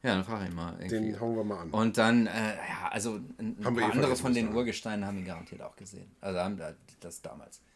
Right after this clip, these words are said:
Speaker 1: Und Bomber hat bestimmt auch irgend so eine Show in irgendeinem Jugendzentrum unten in Baden-Württemberg von Slayer gefilmt. <laughs> Garantiert. Ja, wirklich, der, der hat alles auf Video, was jemals irgendwo gespielt hat. So, also von daher, es gibt Zeitzeugen, die leben noch.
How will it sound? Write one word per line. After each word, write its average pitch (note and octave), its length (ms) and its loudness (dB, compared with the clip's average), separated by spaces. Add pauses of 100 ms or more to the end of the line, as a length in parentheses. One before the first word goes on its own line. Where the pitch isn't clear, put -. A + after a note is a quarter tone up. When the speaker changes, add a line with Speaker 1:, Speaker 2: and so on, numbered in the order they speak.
(280)
Speaker 1:
Und F#2 100 -10
Bomber G2+ 300 0
hat F2+ 80 -6
bestimmt - 340 -6
auch - 200 -8
irgend G#2+ 180 -4
so G2 80 -6
eine F2+ 100 -6
Show G#2+ 320 -4
in G2 60 -6
irgendeinem F#2+ 240 -8
Jugendzentrum F#2+ 800 -4
unten G2 300 -6
in F2 240 -6 (260)
Baden-Württemberg G2+ 920 0
von - 160 -2
Slayer G2 280 6
gefilmt. F3+ 360 6
<laughs> - 0 -
Garantiert. E3+ 680 12 (220)
Ja, A2 120 6
wirklich, C3 300 8
der, G#2+ 380 8
der G#2+ 240 -2
hat B2 80 4
alles C3 260 6
auf G2 140 2
Video, F2+ 340 0
was F#3 180 10
jemals A2+ 380 8
irgendwo G#2+ 240 2
gespielt - 360 -8
hat. - 200 -12 (100)
So, F2+ 140 -12 (160)
also F2 280 -10
von F#2 160 -8
daher, F2+ 360 2 (400)
es - 100 -4
gibt D3+ 200 0
Zeitzeugen, G2 560 2
die G2 80 2
leben G#2+ 280 6
noch. E2+ 200 0